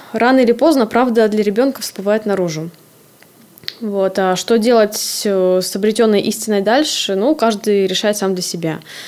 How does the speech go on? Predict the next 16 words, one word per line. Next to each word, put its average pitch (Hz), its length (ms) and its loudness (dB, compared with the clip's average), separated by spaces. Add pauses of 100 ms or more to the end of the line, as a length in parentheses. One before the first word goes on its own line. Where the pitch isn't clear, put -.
(680)
И 208 100 -4
я 196 400 0
выбрала 233 440 2
жить 220 420 -4
в 190 240 -2
гармонии 214 500 0
со 196 140 -6
своими 190 640 0
мыслями 208 440 0
и 208 60 0
чувствами. 175 460 -6
Я 196 200 2
не 262 140 2
буду 285 200 2
скрывать, 254 520 -2
что 202 600 2